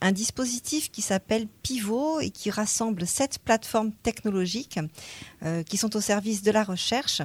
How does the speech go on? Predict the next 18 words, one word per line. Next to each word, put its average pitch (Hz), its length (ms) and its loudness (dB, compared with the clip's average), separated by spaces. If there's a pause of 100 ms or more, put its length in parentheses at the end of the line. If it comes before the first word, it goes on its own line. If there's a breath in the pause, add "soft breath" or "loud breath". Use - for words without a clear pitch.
(100)
donc 160 240 -4
de 160 80 -4
la 170 100 2
recherche 180 380 -2
que, - 100 -10
qui 151 220 -6
est 170 40 -2
faite 180 180 -2
dans 180 80 0
les 170 100 2
laboratoires, 170 840 -2 (500 soft breath)
et 190 240 6
aussi 202 300 0
des 196 200 2
expérimentations 190 1080 -2
sur - 180 0
le 202 120 4
terrain 202 400 0